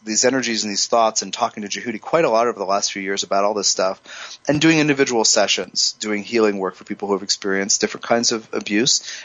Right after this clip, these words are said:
uh, including sexual abuse, or, or have issues about sexuality that, that aren't necessarily based in abuse. And this is something that's extremely,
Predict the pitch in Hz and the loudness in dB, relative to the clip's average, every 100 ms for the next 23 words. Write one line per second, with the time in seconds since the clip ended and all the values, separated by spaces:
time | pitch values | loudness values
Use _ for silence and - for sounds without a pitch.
0 | - 101 110 117 110 - 104 - 107 101 | -2 0 0 2 2 4 2 0 -4 -2
1 | 98 104 113 98 - - - 123 135 127 | 0 2 2 2 0 -6 0 2 2 0
2 | - 139 - 127 - 110 - 110 - 104 | 2 2 2 0 2 2 2 -2 -2 2
3 | 98 98 90 92 90 - 101 98 95 101 | 2 0 -4 -8 -10 -6 -2 0 -2 -2
4 | 98 - 95 92 92 92 - 90 98 95 | 0 0 -2 -4 -2 -2 -2 -4 -2 -2
5 | - - - - - - 147 160 175 170 | -4 -8 -12 -12 -8 0 2 2 2 2
6 | 156 151 - - - 135 139 139 131 123 | 0 -2 -2 -2 0 0 2 2 2 2
7 | 120 | -2